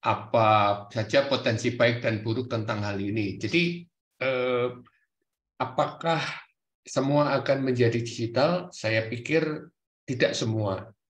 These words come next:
Ya, karena ada anak-anak yang tadi seperti nenek-nenek tadi di pangku, gitu kan? Nggak mungkin neneknya pegang apa, tab atau apa, gitu ya. Jadi harus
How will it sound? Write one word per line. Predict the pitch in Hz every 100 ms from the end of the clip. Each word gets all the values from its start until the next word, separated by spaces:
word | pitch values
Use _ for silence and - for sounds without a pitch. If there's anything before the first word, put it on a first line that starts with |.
| _ _ _ _ _ _ _ _ _ _ _ -
Ya, | 92 92
karena | - 101 107 123 143 156 -
ada | 110 117 107 104
anak-anak | 107 101 107 127 -
yang | 113 101 107
tadi | 101 117
seperti | 113 107 110 - 107 101
nenek-nenek | 104 113 110 110 113 -
tadi | 107 117 143 - -
di | 123
pangku, | 117 110 110 107 127 170 175 - - - -
gitu | 127
kan? | 120 165 190 - -
Nggak | - 131 127
mungkin | 135 131 175 156 131
neneknya | 127 131 135 156 165 156 120
pegang | 127 123 123 123 113 110 113
apa, | - 107 110 101 - 107 _ - 139
tab | 135 -
atau | 110 -
apa, | 104 - 95 92 - _
gitu | 110 110
ya. | 120 120 - - _ -
Jadi | - 123
harus | 110 113 - -